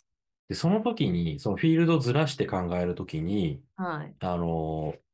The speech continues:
Speaker 1: うちらのさ、このコーチング師匠がね、言ってた言葉でさ、
Speaker 2: はい。
Speaker 1: あの、夢とか、そのビジョンっていうのは、それそのものが実現する必要はないっていうふうに言ってて、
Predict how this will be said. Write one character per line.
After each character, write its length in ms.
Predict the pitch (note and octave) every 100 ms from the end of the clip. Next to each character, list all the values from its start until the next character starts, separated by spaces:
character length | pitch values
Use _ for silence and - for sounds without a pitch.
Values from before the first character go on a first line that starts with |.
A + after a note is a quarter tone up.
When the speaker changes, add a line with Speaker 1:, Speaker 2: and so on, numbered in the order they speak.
| -
Speaker 1:
う 80 | G2+
ち 140 | -
ら 120 | A2+
の 100 | E2+
さ、 180 | D#2 D2+
こ 100 | -
の 80 | E2
コ 160 | - G2+
ー 40 |
チ 120 | -
ン 60 | G2
グ 40 |
師 160 | F2 -
匠 140 | F2
が 160 | D#2 E2
ね、 120 | F#2
言 100 | A2+
っ 20 |
て 80 | -
た 120 | E2
言 100 | E2+ D#2+
葉 80 | D2+
で 80 | C#2
さ、 320 | - D#2+ D2 _ _
Speaker 2:
は 220 | G3 F3+
い。 100 | D3 - _
Speaker 1:
あ 180 | F2 E2
の、 300 | E2 D#2+ D#2+ - -
夢 380 | - A2+ F#3 F#3
と 180 | C#3 E2
か、 300 | - E2+ E2
そ 120 | -
の 100 | F2+
ビ 180 | E2+ B2+
ジ 100 | C#3
ョ 140 | C3
ン 40 | F2
っ 40 |
て 120 | -
い 80 | F2
う 40 | E2
の 160 | D#2
は、 280 | F2+ G2 E2+
そ 140 | -
れ 120 | C#3+ D#3+
そ 160 | -
の 140 | E3+ F3+
も 140 | F#3+
の 100 | E3+
が 120 | F2+
実 280 | E2 - G#2
現 300 | A2+ A2 G2+
す 160 | - A2
る 100 | G#2
必 260 | - -
要 80 | G#2+
は 100 | G#2
な 160 | A2+ A#2+
い 40 |
っ 80 | D#2+
て 160 | - D2+
い 40 |
う 40 |
ふ 60 | C#2+
う 40 |
に 80 | D2
言 80 | D2
っ 20 |
て 140 | - -
て、 460 | E2 D#2+ D2 -